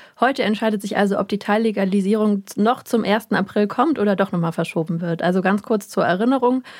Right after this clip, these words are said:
Eigentlich hatte der Bundestag das Gesetz schon verabschiedet und eigentlich braucht das Gesetz auch keine Zustimmung vom Bundesrat. Aber von den Ländern kam so viel Kritik, dass es sein könnte, dass im Bundesrat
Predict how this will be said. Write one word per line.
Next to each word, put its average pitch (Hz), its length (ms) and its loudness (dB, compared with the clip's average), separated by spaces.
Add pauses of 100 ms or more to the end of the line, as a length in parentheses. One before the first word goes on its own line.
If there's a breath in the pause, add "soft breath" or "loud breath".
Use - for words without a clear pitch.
(320 loud breath)
Eigentlich 254 420 0
hatte 208 120 0
der 190 120 2
Bundestag 220 460 0
das 196 120 -8
Gesetz 190 260 0
schon 190 160 0
verabschiedet 262 600 0
und 202 220 2
eigentlich 262 360 0
braucht 233 240 0
das 240 100 -10
Gesetz 202 360 -2
auch 202 200 0
keine 202 220 0
Zustimmung 190 460 -2
vom 180 200 -2
Bundesrat. 185 560 0 (460 loud breath)
Aber 226 220 2
von 214 160 0
den 208 100 2
Ländern 226 320 2
kam 208 200 0
so 226 180 0
viel 247 160 -2
Kritik, 208 420 -2
dass 202 140 0
es 202 80 -2
sein 220 240 2
könnte, 226 480 0 (220 loud breath)
dass 208 180 2
im 202 80 0
Bundesrat 220 560 0